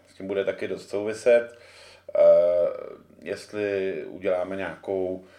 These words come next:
řekněme, nějaký řez, jestli nám odejdou teďka, eh,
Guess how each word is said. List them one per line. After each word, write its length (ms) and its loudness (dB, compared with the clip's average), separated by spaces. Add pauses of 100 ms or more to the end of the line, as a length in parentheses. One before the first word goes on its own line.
(200)
řekněme, 480 -12
nějaký 380 -6
řez, 280 0
jestli 220 -8
nám 200 -8
odejdou 420 -6
teďka, 340 -6
eh, 100 -4